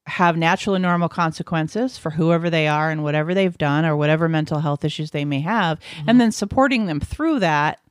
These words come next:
Speaker 1: to characterize those issues as things that we need to build frustration tolerance for.
Speaker 2: Exactly. I mean, money gives us a lot of ideas, right?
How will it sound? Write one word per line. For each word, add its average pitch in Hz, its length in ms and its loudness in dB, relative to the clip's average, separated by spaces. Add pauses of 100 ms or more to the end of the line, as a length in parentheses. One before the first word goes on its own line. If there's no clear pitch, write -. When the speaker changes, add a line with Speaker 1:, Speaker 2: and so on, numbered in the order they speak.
(640)
Speaker 1:
to 208 440 2
characterize 180 800 0
those 175 300 0
issues 190 520 0
as 160 200 -4
things 180 340 0
that 165 120 -4
we 165 120 -2
need 165 180 -2
to 156 80 -6
build 151 280 -2
frustration 143 520 -2
tolerance 123 440 -4
for. 143 320 -4
Speaker 2:
Exactly. 143 540 -14 (320)
I 208 60 -6
mean, 208 160 0
money 208 240 0
gives 175 240 -4
us 160 140 -6
a 170 40 -6
lot 151 180 -4
of 143 120 -8
ideas, 139 440 -10
right? 139 300 -12